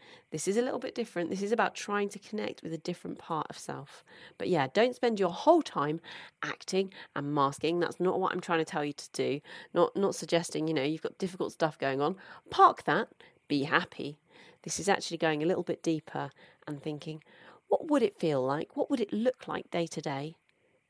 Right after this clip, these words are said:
if I didn't hate myself? If I didn't spend all day beating myself up about this thing that happened in the past? What would that look like? And can I act as if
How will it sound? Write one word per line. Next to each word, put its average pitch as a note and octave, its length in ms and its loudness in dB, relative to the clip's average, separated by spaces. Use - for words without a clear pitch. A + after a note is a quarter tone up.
if G3+ 460 0
I G3 80 -2
didn't D#3 300 -2
hate E3+ 300 -2
myself? C3+ 540 -8
If F#3+ 400 -2
I - 40 -10
didn't E3 220 -2
spend F3 280 0
all E3 80 2
day C#3+ 280 -2
beating G3+ 300 0
myself G3 420 -2
up C#3 160 -4
about - 320 -6
this A3+ 180 -2
thing F3 260 -4
that E3+ 140 -8
happened D3+ 440 -12
in D3 140 -6
the C#3 60 -8
past? - 640 -14
What A#3+ 160 -2
would A#3+ 120 -2
that - 180 -2
look D3+ 180 -4
like? C#3 420 -10
And C#3+ 80 -14
can D3+ 140 -12
I C3+ 160 -6
act - 380 -10
as A3+ 300 2
if - 480 -8